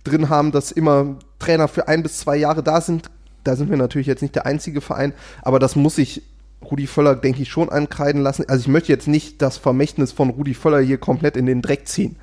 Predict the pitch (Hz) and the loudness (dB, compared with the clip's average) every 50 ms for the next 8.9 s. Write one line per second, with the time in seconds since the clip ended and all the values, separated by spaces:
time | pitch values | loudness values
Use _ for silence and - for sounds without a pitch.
0 | - - - 117 120 123 117 127 127 - - - - 127 123 - - - - 156 | -18 -6 -4 -2 -2 0 0 -2 -2 -4 -6 -8 -8 -8 -8 -8 -12 -18 -18 -20
1 | - - - 139 - - 135 120 120 143 151 135 170 - 135 139 - 117 127 - | -12 -8 -8 -4 0 0 0 2 2 0 0 0 2 2 2 2 2 0 -4 -2
2 | - 151 135 123 120 - - 135 131 131 131 135 131 127 127 - 139 123 123 131 | -2 -2 -2 -2 -4 -4 -2 0 0 2 2 2 2 0 0 -2 -2 0 0 0
3 | 135 135 127 123 143 - 156 120 147 139 - - 139 131 131 120 - 143 143 165 | 0 0 -2 -6 -4 -4 -4 -4 -4 -6 -4 -4 -2 -2 -2 -4 -2 -4 -6 -6
4 | - - - - - - - 135 127 127 - - - - 147 151 131 147 151 - | -6 -14 -20 -20 -10 -6 -4 -4 -4 -4 -2 -2 0 2 2 0 0 -2 -2 -4
5 | - 123 - 180 175 147 156 - - - 143 120 - 131 151 170 - 147 - - | -4 -6 -4 -2 2 2 2 2 2 -2 -2 -2 -2 -6 -6 0 0 -2 -2 0
6 | - 135 123 123 131 160 - - - 143 - - - - - - - - 143 127 | 0 0 2 2 2 0 0 0 -4 -4 -6 -8 -16 -20 -20 -10 -4 -2 0 0
7 | 127 127 - - - - - - - - - 123 135 147 156 - 151 143 139 135 | 0 -2 -6 -12 -20 -20 -20 -20 -20 -16 -4 0 0 0 2 2 2 2 2 2
8 | 127 135 131 135 - - - - 135 139 147 156 - - - 135 - - | 2 2 0 0 -2 -4 -4 -2 0 0 0 0 0 -2 -4 -4 -4 -8